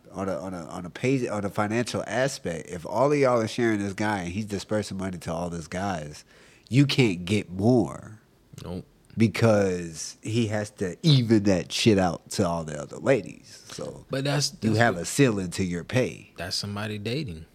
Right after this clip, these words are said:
Speaker 2: You know what I'm saying?
Speaker 1: Exactly. However, when you're looking for when you talk about requirements
Speaker 2: In a
Speaker 1: that a man,
Speaker 2: relationship,
Speaker 1: that a
Speaker 2: yeah.
Speaker 1: man should have,
Speaker 2: Mm-hmm.
Speaker 1: outside of cooking, I need,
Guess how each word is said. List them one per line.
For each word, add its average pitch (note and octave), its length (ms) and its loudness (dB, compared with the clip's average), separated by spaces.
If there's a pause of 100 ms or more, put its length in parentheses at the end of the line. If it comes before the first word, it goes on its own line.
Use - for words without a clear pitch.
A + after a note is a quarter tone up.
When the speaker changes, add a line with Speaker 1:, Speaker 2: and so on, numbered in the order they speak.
(280)
Speaker 2:
You - 60 -12
know E2 60 -10
what F#2+ 60 -8
I'm F#2 80 -8
saying? G#2+ 280 -8
Speaker 1:
Exactly. G2+ 680 -2
However, A#2 640 2
when G2+ 160 -2
you're C#3+ 140 4
looking D3 260 0
for A#2+ 500 2 (760)
when A2+ 100 6
you D#3+ 100 10
talk E3+ 200 6
about C#3+ 220 8
requirements A2+ 960 2 (1300)
Speaker 2:
In E2+ 120 -10
a E2 40 -12
Speaker 1:
that A2 200 6
a G#2+ 60 2
man, G#2 60 -4
Speaker 2:
relationship, B2+ 300 6
Speaker 1:
that A2 100 4
a A2 40 2
Speaker 2:
yeah. G2+ 60 -2
Speaker 1:
man B2+ 260 6
should A2 220 -4
have, B2 580 0
Speaker 2:
Mm-hmm. F2 360 -8 (400)
Speaker 1:
outside E3 640 4
of G#2 240 0
cooking, - 580 0 (1000)
I A#2 120 4
need, C3 600 4